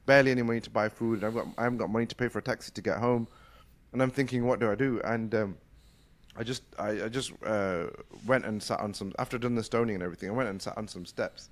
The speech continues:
And this elderly gentleman, in a very similar way to what you describe, you know, you can tell this guy has seen things, very noble kind of fella. He just came and sat next to me, and he just, and I think he must have sensed that I was nervous and I was kind of, you know, I was anxious.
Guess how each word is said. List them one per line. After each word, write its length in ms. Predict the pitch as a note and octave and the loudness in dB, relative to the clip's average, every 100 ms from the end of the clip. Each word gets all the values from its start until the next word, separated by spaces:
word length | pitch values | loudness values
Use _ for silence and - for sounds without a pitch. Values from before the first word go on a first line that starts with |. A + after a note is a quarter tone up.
| - - - - - - - - - - | -20 -20 -20 -20 -20 -20 -20 -20 -10 -2
And 120 | B2+ | 0
this 100 | B2+ | 6
elderly 460 | C3 D#3+ C#3+ C3 A#2 | 8 8 6 2 4
gentleman, 480 | C#3+ D3 A#2+ G#2 | 4 4 -2 -2
in 80 | G2 | -2
a 60 | G2 | 2
very 200 | B2+ D3 | 4 4
similar 340 | - C3+ C3 | 2 2 2
way 140 | A#2+ B2+ | 2 0
to 140 | A2 | 0
what 160 | G#2+ G#2 | -2 0
you 120 | A#2 | -2
describe, 540 | G#2 - A#2 G#2 E2+ E2+ - - - - - - - - - | -6 -4 2 2 2 -4 -14 -20 -20 -20 -20 -20 -20 -14 -2
you 80 | B2 | 0
know, 160 | G#2+ | 0
you 140 | G#2+ A#2 | -2 -4
can 120 | C3 | -2
tell 180 | D3+ D3+ | 2 2
this 120 | A#2+ | 4
guy 180 | B2 A#2+ | 4 4
has 120 | A2 | 4
seen 280 | - A#2 A2 | 0 -2 0
things, 440 | A2 G#2 G2+ - - - - - - - | 0 -2 -4 -8 -16 -20 -20 -20 -20 -2
very 160 | A#2 B2+ | 4 6
noble 320 | B2+ B2 A#2 | 6 6 4
kind 200 | - A2 | 2 0
of 80 | A2 | 0
fella. 300 | - G#2 - | 0 0 0
He 60 | A2+ | -2
just 180 | - | -6
came 200 | - C3+ | 0 0
and 80 | B2 | 2
sat 180 | - A2+ | 0 0
next 220 | A#2 - | 0 -4
to 100 | - | -4
me, 220 | G2 F#2 - | -2 -2 -4
and 100 | A#2 | -4
he 60 | A#2 | -2
just, 240 | B2+ C3+ - - - - - - - - - | -2 -4 -8 -20 -20 -20 -20 -20 -20 -20 2
and 120 | D3 | 6
I 60 | F3 | 8
think 220 | - A3 | 6 6
he 60 | F3 | 6
must 240 | F3+ G3+ | 6 4
have 100 | D3 | 2
sensed 300 | - E3 D3 B2+ | 4 4 4 2
that 80 | A2 | 4
I 60 | |
was 240 | A2+ A#2+ G#2+ | 4 2 4
nervous 460 | C3 C3 G#2+ G2+ | 4 6 4 -2
and 100 | G2 | -4
I 60 | F#2+ | -4
was 260 | G2 F#2 | -4 -6
kind 220 | F2 B2 G#2+ | -2 0 0
of, 120 | F#2+ | -2
you 60 | |
know, 100 | A2 | -2
I 40 | F#2 | -2
was 160 | G2+ | -4
anxious. 480 | - B2+ - E2+ - | -4 -4 -6 -10 -10